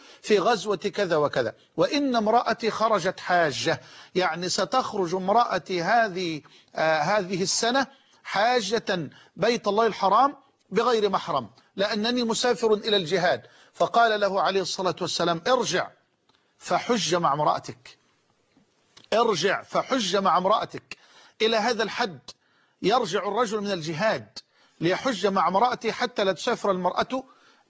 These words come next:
إلا مع ذي محرم. والمسألة فيها خلاف بين أهل العلم، خلاف طويل بين، آه، من يحرم مطلقا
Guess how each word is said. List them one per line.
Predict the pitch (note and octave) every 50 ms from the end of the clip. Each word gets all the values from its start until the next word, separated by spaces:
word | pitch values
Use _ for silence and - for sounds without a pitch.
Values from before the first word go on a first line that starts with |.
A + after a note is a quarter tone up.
| -
إلا | A3+ A#3+ A3+ G#3+ G3+ G3
مع | F#3 F#3+ F3+ E3+
ذي | E3 D3 E3
محرم. | D3+ D3+ C3+ - - C#3 A#2+ G#2+ F#2 - _ _ _ _ _ - - _
والمسألة | - G#3+ C4 C#4+ C#4 C4 - - - C4 B3 A#3 - - G3+ F#3 - - _ _ _ _ _ _
فيها | _ - A#3 A#3+ A#3+ G#3+ A3+ G#3+
خلاف | - A3+ A3 G3+ G#3 F#3+ - - D#3 B2+ G#2+ - _ _ _ _ _ _ _ _ -
بين | D#3+ G3 A3 A3 G3+
أهل | A3 A3 F#3 F#3
العلم، | F#3 E3 D3+ E3 C3 G#2+ F2+ _ _ _ _ _ _ _ _
خلاف | - - F3+ G3+ A3 - -
طويل | G#3+ F#3 - - F3+ F3+ E3+ C3+ A#2 F#2+ - _ _ _ _ _ _ _ -
بين، | D3 D#3 G#3+ A3+ G3+ E3+ C#3+ A2+ - _ _ _ _ _ _ _ _ _ _ _ _ _ -
آه، | D#3+ D3 D3+ D3 C#3 C#3+ D#3
من | D#3 E3+ G3+ A3+ G#3 F3+ C3+ G#2+ - _ _ _ _ _ _ _ _ _ _ _ _ -
يحرم | - D#3 D#3 - - C4+ C4 - G#3+ G#3 G3 E3+ D3 A2+ - _ _ _ _ _ _ _ _ _ _ -
مطلقا | F3 F3+ F3+ - A#3+ A#3+ A#3 - E3 A#2 F#2